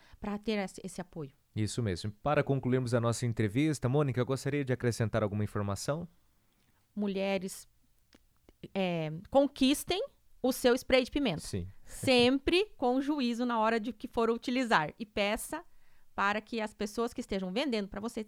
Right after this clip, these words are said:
Speaker 1: ensinem a forma correta.
Speaker 2: Caína, gostaria de acrescentar alguma informação ou orientação que eu não tenha perguntado?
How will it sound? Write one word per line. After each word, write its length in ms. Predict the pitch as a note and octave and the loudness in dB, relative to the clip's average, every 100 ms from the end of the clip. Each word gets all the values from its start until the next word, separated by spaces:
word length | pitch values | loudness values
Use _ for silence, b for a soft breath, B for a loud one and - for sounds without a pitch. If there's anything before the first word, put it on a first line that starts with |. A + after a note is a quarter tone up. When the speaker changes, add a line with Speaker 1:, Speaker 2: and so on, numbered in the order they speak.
| - | -4
Speaker 1:
ensinem 720 | D#4 B4 - - C4 C#4 C#4 | -4 -4 -6 -4 -2 -2 -4
a 60 | C4+ | -6
forma 340 | A3 G#3 G3+ | -4 -4 -4
correta. 400 | B3 A3 - _ _ _ b b | -8 -10 -12 _ _ _ b b
Speaker 2:
Caína, 280 | b C#3 C#3 | b 2 4
gostaria 380 | C3 B2 C3+ C3+ | 2 2 4 4
de 80 | B2+ | 2
acrescentar 440 | C3 A#2+ B2 A#2+ | 0 0 0 2
alguma 180 | A2+ A2+ | 2 0
informação 520 | A2+ A#2+ A2+ A2 - A#2+ | -2 0 0 0 2 2
ou 40 | |
orientação 460 | A2+ G#2+ G#2 - A2 | 2 2 -2 -2 -2
que 80 | |
eu 40 | G#2+ | -2
não 80 | G2+ | -2
tenha 120 | G2+ | -2
perguntado? 560 | G#2 G2+ A2 B2+ C3+ | -2 -4 -2 -2 -4